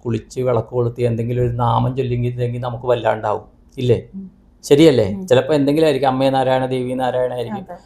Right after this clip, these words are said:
Speaker 1: അല്ലെ, ഇപ്പൊ കുറെ പേര് ശുഭം ഭവത് കല്യാണി ഇതായിട്ടുണ്ട്.
Speaker 2: ഉം.
Speaker 1: കാര്യം അതുമായിട്ട് നമ്മുടെ മൈൻഡ് ട്യൂണായി.
Speaker 2: ആ.
Speaker 1: അത് ചൊല്ലിക്കഴിയുമ്പോ നമുക്ക് പോസിറ്റീവായിട്ടാണ്. നമ്മൾ അത് വെച്ചിട്ട് പിന്നെ ഒരു പ്രാവശ്യം ചൊല്ലി തീർന്നു, നമ്മൾ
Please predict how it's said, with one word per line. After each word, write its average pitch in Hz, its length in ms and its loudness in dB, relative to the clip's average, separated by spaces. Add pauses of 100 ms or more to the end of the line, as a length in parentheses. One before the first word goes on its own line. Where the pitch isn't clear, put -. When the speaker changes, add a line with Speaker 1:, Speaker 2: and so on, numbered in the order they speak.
(160)
Speaker 1:
അല്ലെ, 135 160 4
ഇപ്പൊ 139 180 2
കുറെ 135 220 4
പേര് 139 200 0
ശുഭം 131 320 0
ഭവത് 131 260 2
കല്യാണി 123 360 0
ഇതായിട്ടുണ്ട്. 120 520 -2
Speaker 2:
ഉം. 120 60 -2
Speaker 1:
കാര്യം 160 260 4 (420)
അതുമായിട്ട് 160 540 2
നമ്മുടെ 135 320 -4
മൈൻഡ് 127 420 -6
ട്യൂണായി. 110 840 -8
Speaker 2:
ആ. 185 60 -12 (1080)
Speaker 1:
അത് 214 420 6 (140)
ചൊല്ലിക്കഴിയുമ്പോ 175 720 6
നമുക്ക് 165 520 -2 (200)
പോസിറ്റീവായിട്ടാണ്. 156 1080 4
നമ്മൾ 160 220 2
അത് 170 160 4
വെച്ചിട്ട് 180 380 0
പിന്നെ 175 440 0
ഒരു 170 160 6
പ്രാവശ്യം 196 360 4
ചൊല്ലി 185 340 -2
തീർന്നു, 160 280 0
നമ്മൾ 147 240 -2